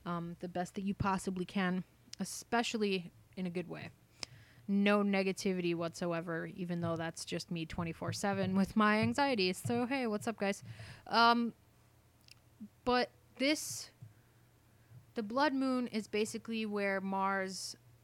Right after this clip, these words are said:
gets closer to Earth, and it does a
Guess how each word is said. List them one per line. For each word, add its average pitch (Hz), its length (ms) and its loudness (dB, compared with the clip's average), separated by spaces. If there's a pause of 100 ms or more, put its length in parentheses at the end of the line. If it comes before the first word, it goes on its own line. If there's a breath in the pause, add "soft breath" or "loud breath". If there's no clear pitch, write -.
(120)
gets 202 240 -4
closer 190 340 -6
to 202 140 -6
Earth, 190 400 -2 (560 loud breath)
and 196 280 2
it 185 180 -4 (260)
does 214 180 0
a 202 180 -2